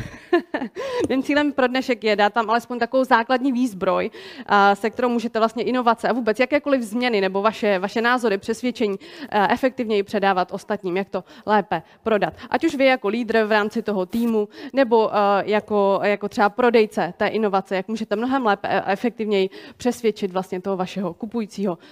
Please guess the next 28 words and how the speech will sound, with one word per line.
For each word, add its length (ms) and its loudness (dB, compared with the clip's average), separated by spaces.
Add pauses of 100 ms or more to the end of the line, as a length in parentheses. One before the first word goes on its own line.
že 120 -6
má 160 0
smysl, 360 -12
eh, 380 -6
tu 260 -8
vaši 260 -6
inovaci, 560 -4 (340)
eh, 220 0
zakoupit. 640 -6 (360)
Eh, 220 6
kdo 280 2
už 140 0
zaváděl 420 4
inovace, 720 2
eh, 120 2
několikrát, 580 2
tak 160 -4
asi 180 -6
se 100 -4
mnou 140 -2
bude 160 0
souhlasit, 580 0 (240)
že 140 -4
asi 220 -4
nejde 220 2
úplně 500 -2
o 120 -2
to, 200 -4